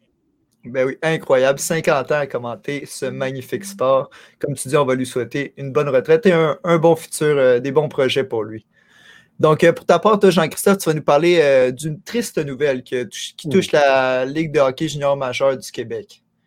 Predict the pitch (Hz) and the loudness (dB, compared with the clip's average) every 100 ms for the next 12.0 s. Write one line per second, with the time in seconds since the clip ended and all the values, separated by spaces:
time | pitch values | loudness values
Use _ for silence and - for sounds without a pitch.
0 | _ - 127 120 117 113 107 107 104 107 | _ -2 0 2 0 -2 -4 -4 -8 -10
1 | _ - 123 107 127 - 127 110 113 - | _ -8 -6 -2 -4 -2 -4 -4 -8 -4
2 | 123 110 110 - 127 117 110 110 117 117 | -4 -2 -4 -2 0 0 -2 -2 -2 -2
3 | 110 - _ _ - - 123 117 110 110 | -4 -10 _ _ -20 -6 -2 0 0 0
4 | 120 123 _ _ _ _ _ _ _ 127 | 0 -2 _ _ _ _ _ _ _ 0
5 | 117 123 127 127 120 - 131 113 - 131 | 2 4 6 4 2 0 -2 -2 0 0
6 | 113 - - - 120 - - 123 - 123 | 0 -4 -8 -4 -4 -4 -4 -4 -2 -4
7 | 113 127 135 113 - 123 127 127 - _ | -4 0 0 0 0 2 2 0 -4 _
8 | _ _ _ _ 151 135 - 117 131 127 | _ _ _ _ -6 -4 -2 0 0 0
9 | 120 139 120 - - 120 113 113 110 _ | 0 -2 -2 -4 -4 -2 -2 -4 -8 _
10 | _ - 131 120 117 117 - _ _ _ | _ -4 -2 -2 -4 -6 -8 _ _ _
11 | _ _ _ _ _ _ - 117 107 104 | _ _ _ _ _ _ -8 -6 -6 -8